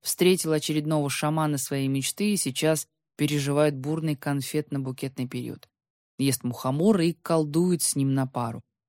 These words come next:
А вот как шаман перепутает длину гласной в последнем слоге сложносоставного напевного заговора, так разочаруется в нем, вернется домой и станет рассказывать очередную историю в доказательство того, что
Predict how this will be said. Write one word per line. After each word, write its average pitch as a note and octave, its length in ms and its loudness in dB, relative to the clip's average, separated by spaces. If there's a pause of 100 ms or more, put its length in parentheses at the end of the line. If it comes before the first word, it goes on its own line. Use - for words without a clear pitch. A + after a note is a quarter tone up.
(120)
А C#3+ 140 -2
вот D#3+ 400 0
как F3+ 260 2
шаман E3 560 4
перепутает D#3 760 0
длину D#3 440 4
гласной C#3+ 880 2 (300)
в - 140 -16
последнем E3 580 2
слоге D3+ 400 0
сложносоставного C#3+ 1120 0
напевного C#3 680 0
заговора, C3+ 760 0 (280)
так C4 220 2
разочаруется D#3+ 880 0
в C3 120 -4
нем, B2 340 0 (220)
вернется D#3+ 480 0
домой D3+ 400 4
и G3 40 6
станет F3+ 380 0
рассказывать D3+ 600 0
очередную C#3 540 -2
историю E3 420 0
в C3+ 40 -8
доказательство C#3+ 800 -2
того, C#3+ 300 0
что - 260 -6